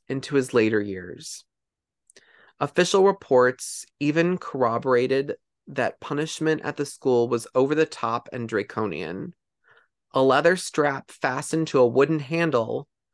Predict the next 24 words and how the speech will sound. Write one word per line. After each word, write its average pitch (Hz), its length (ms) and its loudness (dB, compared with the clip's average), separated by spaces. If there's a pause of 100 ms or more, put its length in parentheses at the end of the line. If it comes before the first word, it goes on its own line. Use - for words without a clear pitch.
(340)
was 135 160 0
a 131 60 2
weapon 165 340 0
of 160 100 -2
choice 127 580 -4
when 143 140 -6
it 98 100 -8
came 127 280 -4
to 127 80 -8
beatings. 113 760 -8 (840)
Many 139 240 4
of 175 80 2
these 180 220 2
survivors 143 760 0
recall 135 640 0
a 127 100 -2
one-armed 151 640 -2
man 110 460 -6 (100)
doling 135 340 -2
out 120 320 -2 (220)
the 120 80 -4
lashings, 113 840 -6 (440)
some 147 420 2 (140)
re-, 131 360 -6